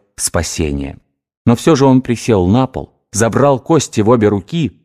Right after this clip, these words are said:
рвал их своими старыми испорченными зубами, прокусывал,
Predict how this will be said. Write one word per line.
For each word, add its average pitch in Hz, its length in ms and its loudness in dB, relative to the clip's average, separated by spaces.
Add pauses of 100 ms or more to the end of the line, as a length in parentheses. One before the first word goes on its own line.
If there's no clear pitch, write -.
рвал 139 540 2
их 107 120 -6
своими 120 380 2
старыми 113 680 -2
испорченными 98 640 0
зубами, 98 560 0 (200)
прокусывал, 92 760 -6